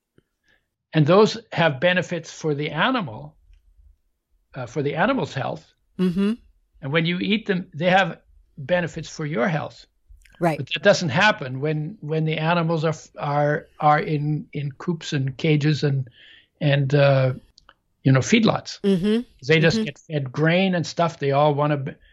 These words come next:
Speaker 1: make 'em fat because the more they weigh, the more you pay.
Speaker 2: Yep.
Speaker 1: <laughs> And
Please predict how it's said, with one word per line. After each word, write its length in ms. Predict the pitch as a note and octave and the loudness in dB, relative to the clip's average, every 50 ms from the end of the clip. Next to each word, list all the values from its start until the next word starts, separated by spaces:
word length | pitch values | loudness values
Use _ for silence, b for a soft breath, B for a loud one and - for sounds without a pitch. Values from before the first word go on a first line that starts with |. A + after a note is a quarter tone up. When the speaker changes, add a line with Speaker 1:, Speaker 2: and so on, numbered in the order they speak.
| b b b | b b b
Speaker 1:
make 220 | D3+ E3 D#3+ D#3+ | 0 2 2 0
'em 60 | D3+ C3 | -4 -8
fat 520 | - - - E3 E3 E3+ F#3+ F#3+ - - | -8 -6 -2 0 2 2 2 0 -2 -8
because 320 | - D3 - D3+ D3 A2+ | -14 -10 -8 -8 -8 -6
the 80 | - D3 | -6 -6
more 260 | C3 C#3+ D#3 D#3+ D3+ | -2 0 2 2 2
they 140 | C#3+ C#3+ C#3+ | 2 0 0
weigh, 360 | C3 B2+ D3+ D3+ E3 F3+ F3+ | -2 0 0 0 0 0 0
the 120 | D3+ C#3 C3 | -4 -4 -4
more 220 | C3+ C#3+ D3 C#3 | -2 -2 -2 -2
you 160 | B2+ C3+ C3+ | -2 -4 -6
pay. 460 | C3+ - D3 D3+ D#3 G#3 G#3+ G#3+ G#3+ _ _ _ - | -6 -4 0 2 2 2 2 0 -4 _ _ _ -4
Speaker 2:
Yep. 240 | - D#3+ D#3 D#3 - _ _ _ _ | -2 -2 -2 -2 -4 _ _ _ _
Speaker 1:
<laughs> 180 | _ _ _ - | _ _ _ -8
And 320 | F3+ D3 A2+ A2 - D3+ | -6 -6 -4 -4 -4 -6